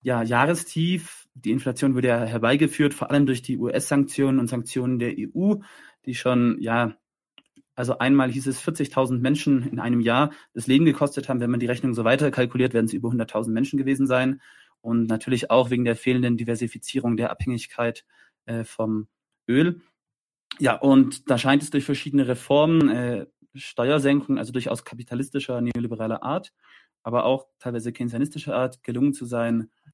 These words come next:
ähm, ja, wieder Inve-, Investoren anzulocken, trotz der Sanktionen und ja, generell, ja, Inflation unter Kontrolle zu bringen. Und ein weiterer Nebeneffekt des Ukraine-Krieges ist ja, dass, äh,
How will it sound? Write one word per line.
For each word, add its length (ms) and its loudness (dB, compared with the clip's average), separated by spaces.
ähm, 200 -6
ja, 120 -2
wieder 120 -2
Inve-, 200 -2
Investoren 840 -2
anzulocken, 1300 -2
trotz 220 -10
der 100 -8
Sanktionen 720 -2
und 680 0
ja, 160 -4
generell, 720 -4
ja, 340 -6
Inflation 760 0
unter 280 0
Kontrolle 440 2
zu 460 -6
bringen. 540 0
Und 640 2
ein 380 2
weiterer 320 2
Nebeneffekt 760 0
des 340 -4
Ukraine-Krieges 1120 -4
ist 160 -8
ja, 160 2
dass, 360 -4
äh, 280 -6